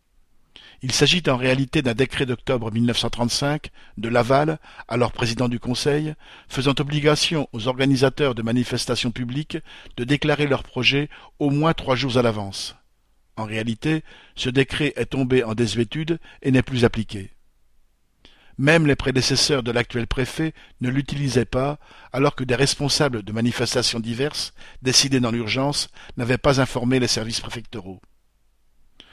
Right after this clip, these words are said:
Le préfet semble vouloir se venger de la ténacité des mouvements de soutien aux sans-papiers en faisant un exemple. Récemment, une famille chinoise et une autre du Kosovo ont obtenu gain de cause contre les mesures d'expulsion de la préfecture.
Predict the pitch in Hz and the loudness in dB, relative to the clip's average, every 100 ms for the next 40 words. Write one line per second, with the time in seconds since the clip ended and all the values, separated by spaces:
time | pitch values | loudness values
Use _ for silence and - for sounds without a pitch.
0 | - - 127 - 143 - 180 165 - 147 | -20 -8 -4 0 0 2 2 2 2 2
1 | 135 127 131 135 - 131 110 127 127 143 | 0 0 2 2 2 -4 0 0 0 -2
2 | 151 - - - 123 123 156 165 - 170 | -4 -12 -18 -6 0 2 2 2 2 2
3 | 185 135 127 135 135 135 120 - 127 - | 2 2 2 0 -2 0 0 -2 -4 -2
4 | 139 127 - 117 113 - 135 147 - - | -2 -2 -6 -4 -4 -4 -6 -6 -8 -20
5 | - 127 127 131 123 120 113 107 101 - | -10 -6 -2 0 2 2 0 -4 -6 -12
6 | - - _ _ _ _ _ - 104 - | -18 -20 _ _ _ _ _ -12 -2 0
7 | 123 139 165 - - - - 131 107 143 | 2 2 -2 -6 -16 -18 -6 -4 0 4
8 | 139 - 131 131 139 165 175 185 - - | 4 4 2 2 4 2 0 -4 -8 -10
9 | 123 123 139 143 120 117 - 113 139 117 | -2 2 2 2 -2 -8 -6 -4 -4 -4
10 | 143 160 - - - 127 143 151 165 151 | -4 -6 -10 -20 -12 -6 -2 -2 -2 -2
11 | 123 147 139 127 143 151 165 160 - - | 2 2 2 -2 -2 0 0 -4 -12 -20
12 | - - - 135 139 123 120 139 - - | -8 -6 0 2 2 0 -2 -2 -4 -4
13 | 143 - 156 131 - 127 117 - 107 95 | 0 0 2 0 0 -4 -6 -10 -14 -14
14 | 104 | -18